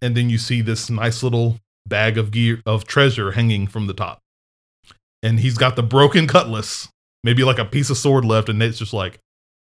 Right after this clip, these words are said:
"All right, Raph, you want the treasure? You can have it." Slice, cuts the rope, rolls away. Raph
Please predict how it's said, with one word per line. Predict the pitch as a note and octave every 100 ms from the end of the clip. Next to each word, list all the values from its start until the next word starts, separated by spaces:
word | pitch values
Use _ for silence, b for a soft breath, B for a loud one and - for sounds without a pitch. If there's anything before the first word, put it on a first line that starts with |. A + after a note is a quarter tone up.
| -
"All | A2
right, | A2+ F#2+
Raph, | G2 F#2+ -
you | A#2
want | A2
the | G#2
treasure? | - A2 A#2 A#2+ A2 _ _ _ _ _ -
You | G#2
can | G2+
have | F2 F#2+
it." | F2 - _ _
Slice, | - - C3+ C#3 - - - - _ _ _ _
cuts | - F3
the | D#3 D#3
rope, | C#3+ C3+ C3+ - _ _ _ _ _ -
rolls | B2+ D3+ D3+
away. | D3 B2+ B2+ B2 B2+ A#2+ B2
Raph | A#2 A#2+ C#3 -